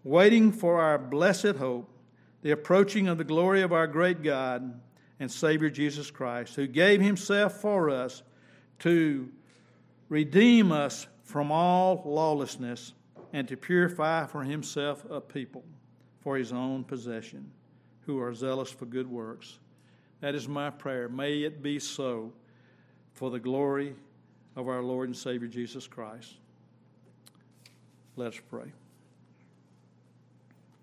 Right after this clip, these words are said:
Heavenly Father, thank you for loving us and saving us.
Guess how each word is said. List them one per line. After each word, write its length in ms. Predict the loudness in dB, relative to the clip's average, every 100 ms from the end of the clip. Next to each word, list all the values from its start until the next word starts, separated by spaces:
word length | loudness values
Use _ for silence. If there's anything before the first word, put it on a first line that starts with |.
| _ _ _ _ _ _ _ -14 0
Heavenly 260 | 2 2
Father, 500 | 0 2 2 0 -6 -10 -2
thank 240 | -2 0
you 100 | -6
for 180 | -4 0
loving 360 | 2 2 -2
us 140 | -4 -6
and 100 | -10
saving 440 | -4 -2 -2 -6
us. 200 | -10 -14